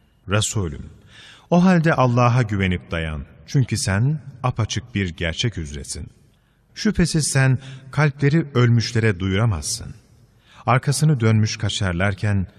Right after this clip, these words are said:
o sağırlara da davetini işittiremezsin. Sen o kalp gözü körleri sapıklıklarından çevirip doğru yola getirecek de değilsin.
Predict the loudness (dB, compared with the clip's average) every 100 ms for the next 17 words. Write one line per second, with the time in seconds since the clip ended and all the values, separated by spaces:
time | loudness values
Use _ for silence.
0 | -20 -20 -2 -2 0 0 0 0 0 -2
1 | -2 -2 -2 -2 -2 -2 -2 -4 -6 -6
2 | -6 -8 -6 -4 -4 -6 -10 -12 -18 _
3 | _ _ _ _ _ -10 -2 2 4 2
4 | 2 4 2 0 -8 -8 0 0 0 0
5 | 0 0 -4 -2 -2 0 0 -2 -4 -14
6 | -20 -20 -10 -2 -2 -2 -4 -2 0 2
7 | 2 0 0 0 0 0 -2 -6 -2 2
8 | 4 4 2 2 0 -2 -4 -4 -2 -2
9 | -4 -6 -8 -10 -10 -12